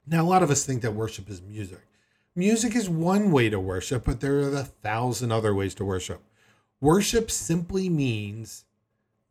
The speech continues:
focusing on God. That's all it means. So anytime I turn my attention to God, that's called worship.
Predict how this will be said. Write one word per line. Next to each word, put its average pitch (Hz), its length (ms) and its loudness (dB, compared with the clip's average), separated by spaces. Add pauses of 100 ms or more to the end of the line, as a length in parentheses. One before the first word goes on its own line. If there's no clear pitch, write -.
(260)
focusing 120 600 -2
on 107 180 -2
God. 101 300 -2 (300)
That's 107 200 -12
all 101 160 -2
it 117 80 0
means. - 400 -6 (420)
So 101 200 -10
anytime 175 420 2
I 165 60 2
turn 160 200 0
my 147 120 4
attention 127 420 -2
to 117 60 -2
God, 107 360 -2
that's 104 200 -6
called 95 320 -8
worship. - 440 -4